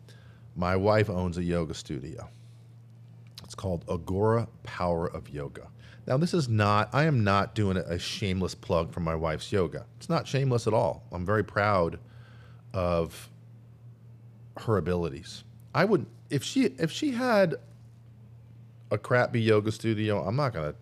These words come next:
talk about it. If she's not a good teacher, I'm not gonna talk about it. I don't do a lot of yoga, but I've done enough to notice the difference between good and bad. Just like in anything in life,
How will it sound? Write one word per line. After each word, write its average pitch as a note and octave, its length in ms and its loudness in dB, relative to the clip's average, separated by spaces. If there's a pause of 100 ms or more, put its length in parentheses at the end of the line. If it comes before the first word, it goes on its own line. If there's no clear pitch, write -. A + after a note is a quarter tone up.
(160)
talk D2+ 220 -8
about E2+ 260 -4
it. G#2+ 80 -2
If G2 140 -4
she's A#2+ 160 -6
not B2+ 140 0
a A2+ 40 -2
good G2+ 180 0
teacher, G2+ 280 -4
I'm A2 80 0
not A2 140 0
gonna A2+ 120 -2
talk C3+ 240 -2
about E2+ 280 0
it. D2+ 80 -6 (420)
I C#3+ 440 2
don't B2+ 240 4
do A#2 160 2
a - 20 4
lot G2 260 4
of G2 60 -2
yoga, F#2+ 300 4
but E2+ 140 0
I've E2 140 2
done E2+ 180 0
enough D#2+ 500 -2 (720)
to G2 120 -2
notice E2+ 440 2
the E2 40 -4
difference E2 380 -6
between D#2 360 -8
good D2+ 200 -4
and D2 120 -6
bad. C2 280 -6 (180)
Just E3+ 160 -2
like C3+ 100 0
in G2+ 80 0
anything G2 360 0
in D2 100 -6
life, C#2 280 -8